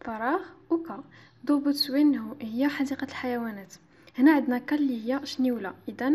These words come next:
غنديرو معاها إيماس، حيت هي حشرة كتحرك بوحدها وعندها قلب. دوبوتسوين ني كا غا إيماسكا. في الجواب عندنا إيه، إذا غنجاوبو بالنفي، إذا نقدرو نجاوبو ب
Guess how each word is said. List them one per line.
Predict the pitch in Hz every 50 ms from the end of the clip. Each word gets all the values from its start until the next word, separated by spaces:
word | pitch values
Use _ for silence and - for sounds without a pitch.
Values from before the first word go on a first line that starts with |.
| 330 320 - - - - - _ 226
غنديرو | 233 233 220 226 208 208
معاها | 196 190 180 190 190 196 233 302 330 - - - _ _ _ _ _ _ _ _ _ _ _ _
إيماس، | 370 392 359 294 226 214 - - - - - _ _ - -
حيت | 240 226 - - 208
هي | 208 196
حشرة | - - 208 - - - - - 247 294
كتحرك | 285 285 269 277 - - 240 226 214 202 - -
بوحدها | 233 - - - 240 269
وعندها | 311 302 285 269 269 269 302 359 - - - - _ _ _ _ -
قلب. | - 185 165 - - - _ _ _ _ _ _ _ _ _ _ _ _ _ _ _ _ _ _ _ _ _ _ _ -
دوبوتسوين | 294 320 339 330 330 254 - - - - 226 214 214 208 208 208 214
ني | 247 311 392 - - - -
كا | - 220 202 202 -
غا | 240 311 370 - - _ -
إيماسكا. | 294 311 359 403 - - - - 226 247 320 330 - - _ _ _ _ _ _ _ _ _ _ _ _ _ _ _ _ _ _ _ - - -
في | - 302 294 294
الجواب | 277 247 240 254 254 294 349 359 359
عندنا | 247 247 240 277 302
إيه، | 302 302 320 320 294 247 214 - -
إذا | 233 208 220 214
غنجاوبو | 214 214 220 220 220 220 220 254 269
بالنفي، | 262 - 285 254 220 202 - - 202 185 - _ -
إذا | 233 240 240
نقدرو | 240 - - 226 226 233 240
نجاوبو | 233 226 226 220 214 220 220
ب | 214